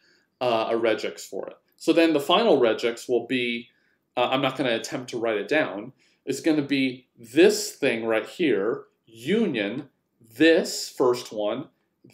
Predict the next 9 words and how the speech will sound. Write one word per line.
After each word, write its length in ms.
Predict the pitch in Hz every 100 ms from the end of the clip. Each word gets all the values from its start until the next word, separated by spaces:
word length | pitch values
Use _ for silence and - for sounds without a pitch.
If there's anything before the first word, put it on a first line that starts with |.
| 113
this 300 | 165 202 -
big 520 | 123 - 135 120 113
boy 300 | 127 120 120
star, 720 | 120 - - 101 107 175 196 _ _ _ _ _ -
concatenated 680 | 170 135 170 190 147 131 123
with 260 | 127 - - _ 120 -
this 300 | 233 247 -
big 440 | - 110 98 -
boy. 420 | 107 90 - -